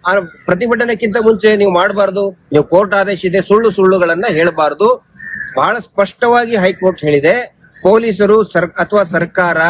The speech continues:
ಅವರ ಸಂವಿಧಾನಿಕ ಹಕ್ಕನ್ನ ತಡೆಯುವ ಹಾಗೆ ಇಲ್ಲ ಅಂತ ಹೇಳಿ ಹೈಕೋರ್ಟ್ ಬಹಳ ಸ್ಪಷ್ಟವಾಗಿ ಹೇಳಿದೆ. ಪ್ರತಿಭಟನೆ ಮಾಡೋದು ಪ್ರತಿಯೊಬ್ಬರ ಹಕ್ಕು ಅಂತ ಸ್ಪಷ್ಟವಾಗಿ ಹೇಳಿದೆ. ಅದನ್ನ ತಡೆಯುವಂತ ಅಧಿಕಾರ ಪೊಲೀಸರಿಗೆ ಇಲ್ಲ.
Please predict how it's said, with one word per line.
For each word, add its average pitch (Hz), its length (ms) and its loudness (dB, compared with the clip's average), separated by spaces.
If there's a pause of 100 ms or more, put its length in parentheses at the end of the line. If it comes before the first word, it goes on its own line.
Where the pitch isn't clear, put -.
(160)
ಅವರ 196 360 0
ಸಂವಿಧಾನಿಕ 175 680 -2
ಹಕ್ಕನ್ನ 156 500 -4
ತಡೆಯುವ 156 460 -2
ಹಾಗೆ 139 360 -2
ಇಲ್ಲ 139 180 0
ಅಂತ 131 180 -6
ಹೇಳಿ 139 220 2
ಹೈಕೋರ್ಟ್ 151 720 -4
ಬಹಳ 131 220 0
ಸ್ಪಷ್ಟವಾಗಿ 131 640 -2
ಹೇಳಿದೆ. 120 600 -2 (100)
ಪ್ರತಿಭಟನೆ 185 600 0
ಮಾಡೋದು 160 520 -2
ಪ್ರತಿಯೊಬ್ಬರ 156 560 -2
ಹಕ್ಕು 143 360 -2
ಅಂತ 135 180 -2
ಸ್ಪಷ್ಟವಾಗಿ 139 640 -2
ಹೇಳಿದೆ. 127 600 -4
ಅದನ್ನ 208 280 0
ತಡೆಯುವಂತ 190 600 0
ಅಧಿಕಾರ 156 460 -2
ಪೊಲೀಸರಿಗೆ 135 640 -4
ಇಲ್ಲ. 113 380 -2